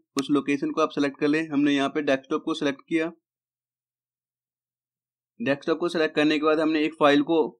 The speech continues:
सिलेक्ट कर लिया, जैसे कि आपको वीडियो में दिखाया जा रहा है। आप किसी भी फाइल को सिलेक्ट कर सकते हैं जिसको आप लिंक के द्वारा अटैच करना चाहते हैं। फिर ओ-,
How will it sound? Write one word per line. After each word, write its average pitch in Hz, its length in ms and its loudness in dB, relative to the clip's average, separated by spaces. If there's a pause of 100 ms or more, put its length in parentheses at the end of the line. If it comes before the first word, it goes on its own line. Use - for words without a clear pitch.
(240)
सिलेक्ट 143 260 2
कर 156 140 2
लिया, 160 260 2
जैसे 147 280 -2
कि 151 80 -2
आपको 147 220 0
वीडियो 143 260 4
में 147 100 4
दिखाया 143 260 2
जा 143 160 4
रहा 151 120 2
है। 170 80 -6 (560)
आप 131 200 4
किसी 143 200 -2
भी 156 120 2
फाइल 147 240 4
को 156 120 -4
सिलेक्ट 151 260 -2
कर 143 100 0
सकते 139 240 -6
हैं 151 80 0
जिसको 143 220 -2
आप 147 180 4
लिंक 143 260 2
के 151 80 0
द्वारा 143 340 2 (600)
अटैच 143 340 2
करना 151 260 2
चाहते 147 360 2
हैं। 165 160 -2 (1800)
फिर 139 80 6
ओ-, 143 120 4